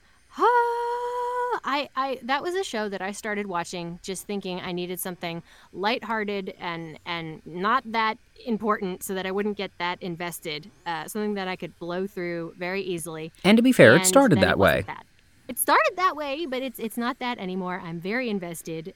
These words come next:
Speaker 1: um, especially in the events lately, and I'm so excited that after this season ends, then we get the Slime Diaries, which, from what I understand, is gonna be kinda like the Full Metal Panic Fumofu of, uh, the Full Metal Panic series, just the funny,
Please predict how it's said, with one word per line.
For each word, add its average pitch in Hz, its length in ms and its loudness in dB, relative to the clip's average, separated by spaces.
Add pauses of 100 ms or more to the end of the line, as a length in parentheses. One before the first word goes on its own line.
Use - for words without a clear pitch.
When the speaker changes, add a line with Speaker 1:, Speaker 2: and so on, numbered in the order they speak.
Speaker 1:
um, 170 400 -6
especially 208 680 -10
in 170 120 -14
the 165 120 -12
events 175 420 -12
lately, 175 320 -10
and 160 80 -8
I'm 170 100 -8
so 277 200 -6
excited 185 480 -4
that 165 180 -8 (320)
after 220 220 -2
this 233 160 -4
season 196 280 -6
ends, 170 300 -6
then 185 140 -6
we 196 100 -4
get 190 160 -6
the 170 80 -8
Slime 190 380 -4
Diaries, 170 560 -2
which, - 240 -10
from 175 160 -8
what 175 100 -6
I 170 80 -6
understand, 165 400 -8
is 160 100 -8
gonna 160 200 -10
be 160 100 -8
kinda 165 240 -6
like 160 160 -8
the 165 80 -14
Full 170 160 -10
Metal 165 220 -8
Panic 165 300 -8
Fumofu 165 680 -6 (420)
of, 175 180 -4
uh, 160 200 -4
the 160 100 -12
Full 185 160 -8
Metal 185 180 -2
Panic 214 300 -4
series, 233 400 -6 (240)
just 180 160 -8
the 185 80 -10
funny, 196 460 -4